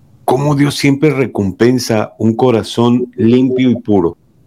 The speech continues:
Te lo digo abiertamente, un corazón limpio y puro y honesto, Dios siempre lo honra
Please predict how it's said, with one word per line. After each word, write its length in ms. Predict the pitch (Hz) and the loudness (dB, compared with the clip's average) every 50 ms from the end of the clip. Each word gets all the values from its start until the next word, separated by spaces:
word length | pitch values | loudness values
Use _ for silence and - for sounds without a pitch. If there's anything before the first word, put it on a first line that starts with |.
| _ | _
Te 120 | - 120 120 | 0 0 0
lo 160 | 117 120 117 | 2 2 2
digo 200 | 113 113 127 170 | 2 2 0 0
abiertamente, 760 | 185 165 156 151 143 143 - 151 139 123 120 127 120 123 110 | -2 0 0 -2 -2 -2 -4 -4 -2 0 -2 -2 -2 -2 0
un 160 | 98 101 135 | 0 0 0
corazón 440 | - - 226 220 175 - - 175 170 | 2 2 0 0 0 -2 0 0 2
limpio 260 | 170 180 165 170 175 | 2 0 0 0 0
y 60 | 170 170 | 0 2
puro 460 | - 170 170 170 170 170 165 160 165 - - - - - - - _ - | 2 4 4 4 4 2 -2 -2 -6 -12 -16 -16 -16 -16 -18 -18 _ -2
y 160 | 123 120 131 | 2 2 4
honesto, 800 | 123 120 120 127 143 170 185 180 - - - 120 - 110 - - | 4 4 2 2 2 2 0 -2 -4 -4 0 2 2 0 0 -4
Dios 540 | 127 123 120 120 135 139 147 143 - - - | -10 -6 0 4 4 4 4 2 -4 -8 -4
siempre 400 | - 151 143 143 139 143 160 160 | 0 2 2 2 2 0 0 0
lo 160 | 147 127 104 | 2 2 2
honra 560 | 92 98 123 151 170 143 123 110 98 92 - | 2 2 0 0 0 -2 -2 -4 -4 -6 -10